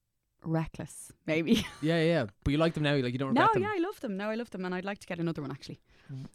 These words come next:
Speaker 1: And, like, my mom used to always say to me, "Oh my God, what about in your wedding dress?" And I think I always had that in my mind, and that's why I p-, it probably took me so long to, like, think about it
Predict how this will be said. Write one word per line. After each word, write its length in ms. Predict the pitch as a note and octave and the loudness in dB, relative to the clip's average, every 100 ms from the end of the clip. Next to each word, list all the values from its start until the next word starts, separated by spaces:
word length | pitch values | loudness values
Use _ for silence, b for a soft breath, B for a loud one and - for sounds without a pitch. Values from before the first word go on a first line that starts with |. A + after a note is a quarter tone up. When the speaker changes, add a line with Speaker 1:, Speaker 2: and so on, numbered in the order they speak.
| - | 6
Speaker 1:
And, 100 | G3+ | 8
like, 160 | G3+ | 8
my 120 | G3+ | 8
mom 260 | G3+ G3+ G#3 | 6 6 4
used 160 | G3 - | 0 -2
to 60 | |
always 140 | F3+ E3+ | -4 -2
say 140 | F3 | -4
to 120 | - | -4
me, 220 | F3+ E3+ - | -2 -2 -2
"Oh 180 | F3+ G#3 | -2 0
my 140 | G#3 | 2
God, 240 | G#3+ G#3+ G#3 | 6 8 8
what 120 | G#3+ | 8
about 180 | G#3+ G#3+ | 8 6
in 100 | G3+ | 6
your 120 | F#3 | 6
wedding 280 | F#3 G3 F#3+ | 6 6 6
dress?" 360 | F#3 F#3 - | 6 6 4
And 120 | D#3+ | 0
I 80 | D#3 | 0
think 200 | F3+ F3+ | 2 2
I 100 | F3 | 4
always 220 | E3+ E3+ | 4 2
had 100 | E3 | 2
that 120 | D#3+ D#3 | 2 4
in 60 | |
my 120 | D#3+ | 4
mind, 320 | D#3 D#3+ D#3+ D#3 | 6 6 4 4
and 100 | D#3+ | 2
that's 180 | E3 | 0
why 140 | E3 D#3 | 0 0
I 100 | D3+ | 0
p-, 140 | - - | -6 -6
it 140 | E3+ E3 _ - | -4 -4 _ -2
probably 360 | E3 D3+ D3+ | -2 0 -4
took 260 | C#3+ D3+ - | -4 -4 -2
me 220 | D3+ C#3+ b b b b b b b _ _ _ _ | -2 -2 b b b b b b b _ _ _ _
so 220 | - F3 | 0 4
long 340 | E3 D#3+ D#3+ D3+ | 4 4 2 0
to, 160 | - | -2
like, 200 | D#3+ D3 - | -6 -6 -4
think 300 | F#3+ F3+ E3+ | 0 2 0
about 300 | D#3 D#3 D3 | -2 -2 -4
it 380 | D3 - - | -8 -12 -14